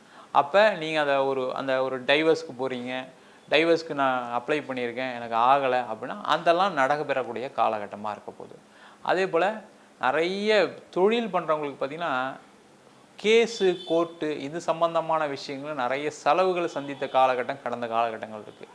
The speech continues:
அந்த பிரச்சனையெல்லாம் முடிவுக்கு வரக்கூடிய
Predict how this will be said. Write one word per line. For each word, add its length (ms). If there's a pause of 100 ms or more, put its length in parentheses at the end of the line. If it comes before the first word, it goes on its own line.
(440)
அந்த 240
பிரச்சனையெல்லாம் 800
முடிவுக்கு 560
வரக்கூடிய 500